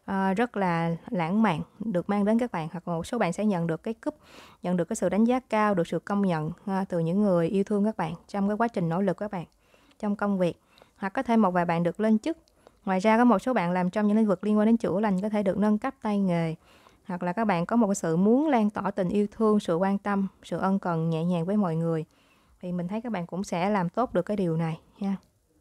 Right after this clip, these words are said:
Ừm, đặc biệt một số bạn nữ ở đây mình thấy có thể là bạn sẽ trở nên trẻ trung hơn nếu như các bạn có sự đầu tư, à, vấn đề chăm chút hơn cho vẻ bề ngoài các bạn để chuẩn bị cho Tết đến xuân về hoặc là <laughs> Noel.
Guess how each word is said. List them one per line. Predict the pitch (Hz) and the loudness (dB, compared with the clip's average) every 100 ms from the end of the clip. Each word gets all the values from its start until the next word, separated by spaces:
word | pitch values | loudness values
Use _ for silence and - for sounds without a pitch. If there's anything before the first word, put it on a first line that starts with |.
| _ _ _ _ _ _ _ _ _ | _ _ _ _ _ _ _ _ _
Ừm, | 262 202 202 | -2 0 2
đặc | 196 185 | 0 0
biệt | 190 | -2
một | 190 190 | 0 0
số | 269 | 2
bạn | 240 190 | 2 2
nữ | 165 | 2
ở | 226 | 4
đây | 226 | 4
mình | 208 190 | 2 0
thấy | 214 | 0
có | 269 | -2
thể | 226 | -2
là | 208 | -2
bạn | 185 170 | 0 -2
sẽ | 180 185 | -4 -6
trở | - | -2
nên | 214 214 | 0 2
trẻ | 208 180 | 0 -2
trung | 208 220 | 0 0
hơn | 214 220 214 208 | 2 4 4 4
nếu | 214 254 | 4 4
như | 254 | 2
các | 240 | 0
bạn | 185 170 | -2 -4
có | 214 | -4
sự | - 180 | -2 0
đầu | 175 | 0
tư, | 175 208 208 202 - - - - | 0 0 0 -4 -12 -20 -16 -6
à, | 180 | 0
vấn | 214 247 | 2 4
đề | 175 | 2
chăm | 185 208 | 0 -4
chút | 269 262 | -4 -6
hơn | 220 202 | -6 -4
cho | 202 | -4
vẻ | 180 180 | -6 -6
bề | 175 | -6
ngoài | 170 160 | -6 -8
các | 165 | -8
bạn | 185 165 | -6 -4
để | 185 | -4
chuẩn | 190 180 196 | -2 0 2
bị | 165 | 2
cho | 165 202 196 190 | 2 2 2 2
Tết | 240 226 | 0 4
đến | 254 | 4
xuân | - 220 | 6 4
về | 190 175 160 165 | 4 2 2 -2
hoặc | 165 175 | -4 -2
là | 185 208 | 0 4
<laughs> | 185 | 4
Noel. | 202 202 214 | 4 4 2